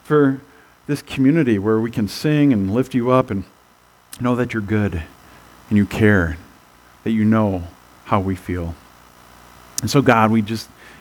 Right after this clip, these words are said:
give this to you, Lord, wherever this hits us, uh, give us wisdom to know what to do with it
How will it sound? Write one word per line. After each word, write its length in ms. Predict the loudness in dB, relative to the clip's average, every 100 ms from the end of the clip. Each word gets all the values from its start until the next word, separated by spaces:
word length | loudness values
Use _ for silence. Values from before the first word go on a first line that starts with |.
| -4
give 180 | 0 0
this 180 | 0 -4
to 120 | -4
you, 320 | 2 2 2
Lord, 520 | 0 -2 -4 0 0 2
wherever 300 | 2 2 0
this 200 | -4 -8
hits 240 | -10 -8
us, 240 | -12 -8
uh, 120 | -6 -6 -8
give 140 | -8 -6
us 100 | -6
wisdom 720 | 2 4 4 2 0 0 -4
to 80 | -4
know 180 | -2 0
what 200 | 0 -2
to 100 | -4
do 140 | -2
with 160 | -2 -4
it 140 | -10